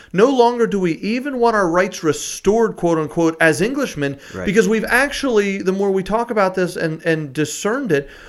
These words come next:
Speaker 1: we cannot simply have rights given to us by a king because the, the only rights we really can have come from God."
Speaker 2: Right.
Speaker 1: That's what makes law law, right?
Speaker 2: Mm-hmm.
Speaker 1: It's lawful as long as it conforms to truth. And truth is that which conforms to the mind of God.
Speaker 2: Right.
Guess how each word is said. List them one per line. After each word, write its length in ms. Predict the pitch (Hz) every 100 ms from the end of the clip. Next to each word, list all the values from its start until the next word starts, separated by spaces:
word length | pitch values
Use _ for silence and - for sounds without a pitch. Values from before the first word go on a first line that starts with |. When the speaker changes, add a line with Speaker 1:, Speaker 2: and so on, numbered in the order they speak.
| - _ _
Speaker 1:
we 160 | 156 240
cannot 480 | 240 254 254 254 247
simply 440 | - 214 240 226
have 480 | 175 - 240 254 185
rights 260 | 190 175 -
given 260 | 180 160
to 140 | 147 151
us 100 | 127
by 180 | 131
a 80 | 123
king 260 | 117 143 156
because 280 | 180 208 175
the, 220 | 196 -
the 180 | 180 180
only 260 | 196 254
rights 320 | 285 247 226 208
we 100 | 180
really 320 | 165 208 208
can 220 | - 147
have 520 | 123 - 190 185 147
come 320 | - 175 160
from 280 | 151 151 139
God." 520 | 120 135 147 87 80
Speaker 2:
Right. 240 | - 92 85 -
Speaker 1:
That's 240 | 175 180
what 140 | 214 185
makes 260 | 175 -
law 240 | 151 151 147
law, 480 | 147 202 135 - -
right? 220 | 123 160
Speaker 2:
Mm-hmm. 80 | 160
Speaker 1:
It's 180 | 147 -
lawful 640 | 147 196 247 - 117 151 - -
as 160 | - 165
long 260 | 160 170 180
as 120 | 165
it 120 | 165
conforms 520 | - 147 - 180 170
to 120 | -
truth. 400 | 143 - 226 - - -
And 140 | 156
truth 300 | 151 196 190
is 160 | 175 147
that 200 | 139 139
which 160 | 147 -
conforms 440 | 131 - 139 127
to 100 | -
the 80 | 120
mind 240 | 123 123
of 80 | 107
God. 400 | 131 151 - -
Speaker 2:
Right. 240 | 101 90